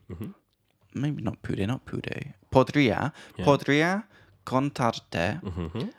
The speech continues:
Speaker 2: sobre, uh, mi historia.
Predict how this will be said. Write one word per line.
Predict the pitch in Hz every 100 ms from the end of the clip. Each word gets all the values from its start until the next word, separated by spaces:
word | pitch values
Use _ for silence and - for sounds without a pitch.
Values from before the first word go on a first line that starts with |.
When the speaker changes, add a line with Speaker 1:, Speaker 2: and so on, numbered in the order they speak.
| _ _
Speaker 2:
sobre, | - - 254 294 - 95 78 87 147 _ _ _ _ _ _ _
uh, | 110 101 101 -
mi | 120 123 113 - _ -
historia. | - - 110 92 82 127